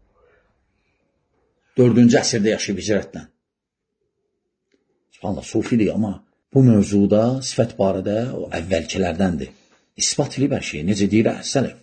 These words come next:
Və ənəllaha əzzə və cəl səmiyyun basirun alimun xabirun yetəkəlləm və yarda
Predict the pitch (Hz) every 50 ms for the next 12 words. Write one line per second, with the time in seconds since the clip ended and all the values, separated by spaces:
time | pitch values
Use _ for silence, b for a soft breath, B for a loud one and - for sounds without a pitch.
0 | _ _ _ _ _ _ _ _ _ _ _ _ _ _ _ _ _ _ _ _
1 | _ _ _ _ _ _ b b b b b b b b - 110 95 104 120 123
2 | 127 123 131 139 143 139 131 117 139 135 131 131 147 135 139 143 139 143 143 139
3 | 139 135 135 131 - 151 139 139 143 139 135 127 135 139 147 143 143 139 135 -
4 | 139 131 139 147 143 139 139 139 135 127 131 - 143 135 139 139 139 135 135 135
5 | 135 131 135 127 135 135